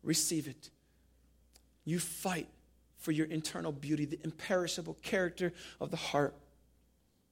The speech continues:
Proverbs eleven twenty-two says, "Like a gold ring in a pig's snout is a beautiful woman without discretion."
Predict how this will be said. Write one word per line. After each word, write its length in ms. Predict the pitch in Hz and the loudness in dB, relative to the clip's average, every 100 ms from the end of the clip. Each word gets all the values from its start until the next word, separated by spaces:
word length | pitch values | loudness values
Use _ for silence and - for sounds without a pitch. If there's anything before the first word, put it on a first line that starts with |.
| _ - - | _ -18 -2
Proverbs 340 | - 175 196 | 8 12 12
eleven 300 | 170 170 175 | 10 8 8
twenty-two 420 | 175 - 175 - 175 | 4 2 0 2 2
says, 220 | 165 160 | 4 4
"Like 140 | 165 | 2
a 40 | 175 | 2
gold 580 | 147 220 247 262 196 - - | 12 12 12 12 12 4 0
ring 580 | 170 190 247 262 269 269 - | 8 10 12 12 10 8 6
in 100 | 202 | 6
a 60 | 185 | 6
pig's 420 | - - 247 202 | 8 10 12 12
snout 760 | - - 208 208 175 147 - - - - | 8 8 6 8 6 4 0 -4 -12 2
is 100 | 170 | 6
a 60 | 165 | 6
beautiful 520 | 135 208 - - 208 | 8 8 8 10 10
woman 400 | 160 165 160 156 - | 10 6 6 0 -2
without 360 | 160 160 160 143 | -2 0 0 0
discretion." 760 | 143 - - 139 - 123 123 | 0 0 -2 -4 -4 -4 -8